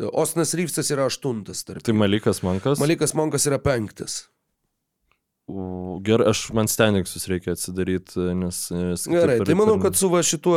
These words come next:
Speaker 1: tokiu mini trumpu kvizu ir, ir diskusija galėsime pamažu ir, a,
Speaker 2: Gaila, kad tu
Speaker 1: keliauti link
Speaker 2: turi tą
Speaker 1: pabaigos.
Speaker 2: sąrašą, man būtų į-, į-,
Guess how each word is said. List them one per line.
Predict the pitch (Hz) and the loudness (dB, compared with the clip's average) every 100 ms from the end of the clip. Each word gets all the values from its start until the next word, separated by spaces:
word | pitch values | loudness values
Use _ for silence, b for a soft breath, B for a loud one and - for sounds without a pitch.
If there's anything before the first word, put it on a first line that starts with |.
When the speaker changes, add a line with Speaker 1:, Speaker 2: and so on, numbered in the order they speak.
| 156 | 2
Speaker 1:
tokiu | 147 | 0
mini | 147 160 151 147 | 2 2 2 0
trumpu | 147 139 139 143 | 0 -2 -2 -6
kvizu | 127 147 120 135 131 | -2 -2 0 2 2
ir, | 117 123 120 113 - | 2 2 2 2 0
ir | 120 117 117 107 | 0 2 2 0
diskusija | 104 110 - 131 117 - 113 107 | -2 -4 -2 -2 -2 0 0 0
galėsime | 107 110 104 - 110 98 | 0 0 0 -2 -2 -4
pamažu | 95 104 104 117 - | -4 -4 -2 -4 -4
ir, | 113 110 104 - B B B B B _ | -2 -2 -2 -8 B B B B B _
a, | 107 104 104 98 85 - _ _ _ _ | -2 -2 -2 -4 -8 -16 _ _ _ _
Speaker 2:
Gaila, | 123 120 143 143 | 2 6 6 6
kad | 151 143 | 6 4
tu | 156 | 4
Speaker 1:
keliauti | |
link | |
Speaker 2:
turi | 160 131 | 4 6
tą | 131 | 4
Speaker 1:
pabaigos. | 127 | 6
Speaker 2:
sąrašą, | 147 120 104 113 | 6 6 4 2
man | 107 104 | 2 0
būtų | 110 107 | -2 0
į-, | 104 | 2
į-, | 85 104 | 2 0